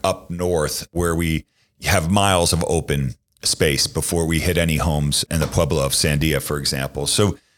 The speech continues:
we've done a lot of studies. I think they have come out way better than we thought they would in terms of what the story they tell. We're excited to share those studies, uh,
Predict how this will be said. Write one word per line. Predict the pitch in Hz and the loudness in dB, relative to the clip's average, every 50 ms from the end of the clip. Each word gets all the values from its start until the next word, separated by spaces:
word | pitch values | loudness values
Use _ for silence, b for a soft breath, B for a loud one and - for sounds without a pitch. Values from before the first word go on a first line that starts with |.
| b b b - - | b b b -2 2
we've | 117 113 104 85 | 4 4 6 6
done | 113 110 107 | 4 4 4
a | 104 | 4
lot | 101 98 101 95 | 4 4 4 4
of | 85 | 2
studies. | - - 104 95 98 113 127 143 135 104 | 2 2 4 4 4 4 4 4 4 2
I | 87 85 | 2 2
think | - - 95 92 87 - - - - | 2 2 2 2 2 0 -4 -6 -2
they | 90 87 85 85 85 85 85 85 80 - _ _ _ _ _ _ - | 0 0 2 2 2 2 2 0 -2 -4 _ _ _ _ _ _ -2
have | - 104 92 - | 0 0 2 2
come | - - 107 90 92 | 2 2 2 4 4
out | 90 87 87 76 | 4 4 4 4
way | 80 87 90 87 | 4 2 2 2
better | 78 90 87 87 | 2 2 2 2
than | 87 85 85 82 | 2 2 2 2
we | 82 80 76 | 2 0 0
thought | - - 78 82 90 - | 0 0 2 2 2 2
they | 101 101 | 2 2
would | 101 95 101 104 104 98 | 4 4 4 4 4 4
in | 92 85 | 2 2
terms | 76 - 92 87 85 78 - 90 | 0 0 0 0 2 2 2 2
of | 85 82 71 69 | 0 0 0 -2
what | 73 78 80 85 76 - - | -2 0 0 0 0 0 0
the | 85 82 | -2 0
story | - - 92 87 87 87 | 2 2 2 2 4 4
they | 80 82 | 2 2
tell. | - - 82 80 85 92 92 | 2 2 2 4 4 4 4
We're | 85 73 | 2 2
excited | - - 87 85 82 69 | 2 2 2 2 2 0
to | 71 | 0
share | - - - 90 87 87 | 0 0 2 2 2 2
those | 85 87 87 85 | 2 2 0 0
studies, | - - 90 87 92 90 92 78 80 | 2 2 0 2 2 2 2 2 0
uh, | 80 78 76 76 71 | 0 0 0 0 -2